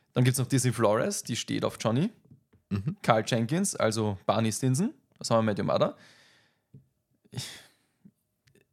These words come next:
Speaker 1: ich fand den, am Anfang wird irgendwie so als, als verspielter Troll irgendwie so, so vorgestellt, der irgendwie auf alle Mädchen steht. Der steht auf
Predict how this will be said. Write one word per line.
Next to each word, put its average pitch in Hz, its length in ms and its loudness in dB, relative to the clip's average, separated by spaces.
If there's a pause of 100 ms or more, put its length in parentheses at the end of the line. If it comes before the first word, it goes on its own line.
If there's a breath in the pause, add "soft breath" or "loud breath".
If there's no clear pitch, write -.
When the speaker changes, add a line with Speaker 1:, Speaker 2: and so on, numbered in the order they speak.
(260)
Speaker 1:
ich - 280 -10
fand - 280 -4
den, 50 340 -4 (120)
am 143 160 2
Anfang 151 340 2
wird 175 120 2
irgendwie 175 160 2
so 170 140 -2
als, 156 200 2
als - 480 0
verspielter 151 800 4 (1120)
Troll 160 400 4 (120)
irgendwie 175 360 0
so, 185 260 2
so 175 140 -2
vorgestellt, 170 640 2 (260 loud breath)
der 143 160 4
irgendwie 160 640 2 (160)
auf 147 100 2
alle 143 140 6
Mädchen 123 300 4
steht. - 280 -4 (220)
Der 127 60 2
steht 147 300 2
auf 120 720 2